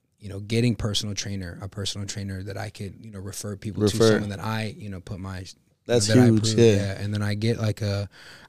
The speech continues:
Speaker 1: I have a credit consultant because, let's be honest, like, a lot of people, like myself back in the day, like, there's, I, I feel like there might be some correlation between people who are,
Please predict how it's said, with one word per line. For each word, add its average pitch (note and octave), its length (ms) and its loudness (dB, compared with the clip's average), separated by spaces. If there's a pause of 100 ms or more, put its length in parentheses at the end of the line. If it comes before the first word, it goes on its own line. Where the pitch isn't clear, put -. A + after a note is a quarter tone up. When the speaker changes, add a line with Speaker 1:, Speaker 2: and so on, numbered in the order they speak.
Speaker 1:
I A2 80 2
have B2+ 140 6
a B2 60 4
credit A2+ 340 2
consultant G#2 480 -4
because, G#2+ 360 -6
let's G#2 140 -6
be A2 160 -4
honest, A2 320 0
like, G2+ 160 -6
a G#2 40 -4
lot G#2 220 -2
of G2+ 80 -4
people, G#2+ 420 -2
like G#2 200 -4
myself G#2+ 540 -2
back G2+ 220 -6
in G2 60 -10
the G2 60 -10
day, G2+ 300 -6
like, F#2 260 -16
there's, G#2+ 220 -10
I, G#2 140 -10 (120)
I G#2 80 -10
feel C#3 160 -8
like A#2+ 140 -4
there A#2 100 -6
might A2+ 240 -4
be A2+ 80 -2
some A2 240 -2
correlation G#2 600 -6
between G2 340 -12
people G2+ 320 -10
who G2 160 -12
are, G2 300 -10